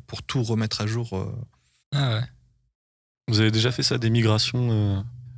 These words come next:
Speaker 3: d'une solution à une autre ?
Speaker 2: Ouais, parce que moi, je travaille sur un design system. Du coup, on met... en fait, de base, on était parti pour faire les mêmes composants qui avaient déjà présents sur l'application,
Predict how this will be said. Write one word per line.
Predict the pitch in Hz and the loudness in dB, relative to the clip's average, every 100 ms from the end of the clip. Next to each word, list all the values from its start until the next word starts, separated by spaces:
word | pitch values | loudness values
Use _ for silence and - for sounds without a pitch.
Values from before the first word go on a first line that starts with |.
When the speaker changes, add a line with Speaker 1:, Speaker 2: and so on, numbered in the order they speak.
| - | -10
Speaker 3:
d'une | 98 95 110 101 98 | -8 0 2 4 4
solution | - 101 101 107 | 2 0 0 2
à | 104 | 4
une | 110 | 2
autre ? | 127 - 113 110 | 0 -6 -4 -2
Speaker 2:
Ouais, | 123 | -2
parce | - | -2
que | 107 | 0
moi, | 113 | 0
je | - | 2
travaille | 107 | 0
sur | 104 | 0
un | 101 | 0
design | 104 104 | 0 0
system. | - - 120 143 - _ _ _ _ _ | 0 0 0 0 -4 _ _ _ _ _
Du | - | -14
coup, | - 110 | -4 0
on | |
met... | 101 98 - - 127 - _ _ _ _ - | 0 0 -2 -4 -8 -10 _ _ _ _ -6
en | 113 | 0
fait, | 120 | 0
de | 113 | 2
base, | 117 120 | 2 2
on | 107 | 2
était | 107 107 | 2 2
parti | 113 - | 2 0
pour | 120 120 | 0 2
faire | 107 | 2
les | 104 | 2
mêmes | 110 143 135 | 2 2 0
composants | 123 127 117 123 | 0 2 2 0
qui | 113 | 0
avaient | 104 | 0
déjà | 104 110 107 | 0 0 2
présents | 110 110 | 2 2
sur | - 98 | 0 -2
l'application, | - - 101 123 | -2 -2 0 0